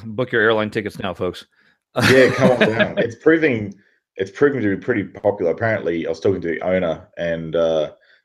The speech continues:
Speaker 2: one of the co-owners just said Saturdays is just, it's bedlam. Like,
Speaker 1: Yeah.
Speaker 2: it's so busy. So that makes me very happy to hear that.
Speaker 1: Yeah, absolutely.
Speaker 2: Yeah.
Speaker 1: Um, I have a, a, a bit of news for myself,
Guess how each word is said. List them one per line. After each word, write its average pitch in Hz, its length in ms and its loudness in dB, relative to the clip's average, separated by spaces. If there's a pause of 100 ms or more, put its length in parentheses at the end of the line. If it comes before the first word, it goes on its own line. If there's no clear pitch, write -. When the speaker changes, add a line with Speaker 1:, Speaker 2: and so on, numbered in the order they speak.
(160)
Speaker 2:
one 90 140 2
of 82 60 -2
the - 60 -4
co-owners 85 500 2
just 82 140 -8
said - 120 -6
Saturdays 85 600 4
is 78 120 -8
just, - 520 -6
it's 98 160 -4
bedlam. - 460 0 (100)
Like, 90 400 -4
Speaker 1:
Yeah. 104 140 2
Speaker 2:
it's 76 120 -4
so 104 220 6
busy. - 420 -8 (540)
So 85 500 2 (140)
that 95 320 -2
makes 101 260 -4
me 98 80 -6
very 87 220 -2
happy 90 240 -4
to 76 80 -8
hear 87 200 -2
that. 73 280 -8 (460)
Speaker 1:
Yeah, 104 180 0
absolutely. 92 580 -4 (760)
Speaker 2:
Yeah. 90 280 0 (180)
Speaker 1:
Um, 170 460 2 (180)
I 247 160 -2
have 214 280 0
a, 139 40 -2
a, 98 600 0
a 101 80 -4
bit 87 160 -4
of 82 100 -6
news 82 280 -12
for - 160 -12
myself, - 540 -12